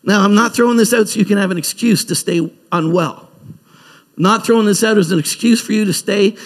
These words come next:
in a place where there's limitation in your life and blockage in your life, 'cause God promised you good life, prosperous life. "It's my will above all other things that you prosper and be in health." So it's my, it's my will to stay in his will, which is the safest place to ever be in the will of God.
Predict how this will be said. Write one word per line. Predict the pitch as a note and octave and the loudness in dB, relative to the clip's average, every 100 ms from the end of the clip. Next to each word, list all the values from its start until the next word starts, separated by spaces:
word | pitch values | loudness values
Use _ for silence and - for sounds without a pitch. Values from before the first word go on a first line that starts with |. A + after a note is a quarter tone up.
| - | -2
in | F3+ | 0
a | E3+ | 0
place | G3+ F#3+ F3+ | 2 2 2
where | F#3 F3 | 2 2
there's | D#3 | 2
limitation | E3+ F#3 F3 G#3 G3+ F#3+ G3+ | 2 2 2 0 -2 -2 -4
in | |
your | F#3+ F#3+ | -4 -4
life | F3+ F3+ | -4 -6
and | E3 | -6
blockage | E3+ F3 F3 C#3+ | -6 -4 -4 -4
in | |
your | E3+ | -4
life, | D3+ D#3 D3+ - - - | -2 -4 -6 -10 -10 -4
'cause | D3+ | -2
God | F3+ F3+ F3 | 0 -2 -2
promised | F#3 E3 E3 - | -4 -4 -4 -4
you | D#3 | -4
good | D3 G3+ E3 | 0 -2 -2
life, | B2+ C#3 - - _ - - - | -6 -6 -8 -20 _ -20 -20 -8
prosperous | E3+ G3 - E3 C#3 | -4 -4 -4 -6 -6
life. | C#3 C3+ C#3 - - - - | -10 -10 -14 -20 -20 -20 -6
"It's | - - | -4 0
my | F3 G3+ | 2 2
will | G#3 F#3+ | 2 2
above | F3 D#3+ | 0 -2
all | D#3+ G3 | -2 -2
other | G#3+ G3+ | 0 0
things | F#3 G3+ D#3 | 0 -2 -4
that | |
you | D#3+ | -4
prosper | C#3+ E3+ F3+ F3+ | -4 -4 -4 -2
and | E3 | 0
be | D#3 | 0
in | D3 | 2
health." | D3+ B2+ - - - - | 0 -2 -8 -20 -20 -20
So | - - | -4 0
it's | F3+ | 0
my, | E3+ F#3+ G#3+ | 0 0 0
it's | F#3+ - - | -2 -2 -2
my | F#3 G3+ A#3 | 2 2 2
will | G3 F3 | 2 0
to | |
stay | D#3+ F#3+ F3+ | -2 -2 0
in | |
his | D#3 F#3+ E3+ | 2 0 0
will, | E3 D#3 | -2 -2
which | D#3+ | -4
is | D3+ | -4
the | F3+ | -4
safest | - F3 E3+ - | -2 -2 -2 -4
place | F3 - | -4 -4
to | F#3 | -4
ever | F#3 F#3+ | -2 0
be | D#3+ C#3+ | 2 2
in | D#3+ D#3+ | 2 4
the | D3+ | 4
will | D3+ | 2
of | C#3+ C#3 | -2 -6
God. | B2+ - | -8 -10